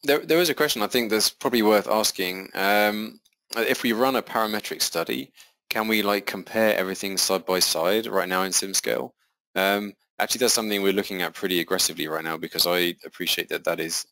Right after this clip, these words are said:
hugely, hugely valuable. So at the moment, no, you can't compare, um, side by side designs, but we definitely want to be there very soon, 'cause what I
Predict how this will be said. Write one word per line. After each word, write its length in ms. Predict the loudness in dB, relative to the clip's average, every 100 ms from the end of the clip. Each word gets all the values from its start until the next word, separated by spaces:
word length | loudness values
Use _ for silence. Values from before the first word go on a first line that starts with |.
| -14
hugely, 640 | -10 -4 0 2 0 -2
hugely 480 | -6 -4 -2 -2 -4
valuable. 560 | -2 0 0 -2 -4 -8 -20 -6 -2
So 500 | 2 4 4 2 -2 _ -4
at 100 | -2
the 80 |
moment, 420 | 2 4 4 0 0
no, 120 | 0
you 180 | 2 2
can't 260 | -2 -2
compare, 500 | -6 -4 0 2 2
um, 420 | -2 -6 -8 -14 -18 _ -6
side 280 | 0 2
by 100 | 2
side 260 | 0 0 -2
designs, 480 | -4 -4 -4 -6 -8
but 280 | -4 -6 -6 -20 -20 _
we 180 | -8 -8 -12 _ -4
definitely 300 | -4 -4 -6
want 280 | -6 -8 -6
to 80 |
be 100 | -4
there 140 | -2 -2
very 400 | -2 2 2 2
soon, 360 | 0 -2 -8
'cause 240 | -10 -10 -8
what 160 | -4
I 140 | 0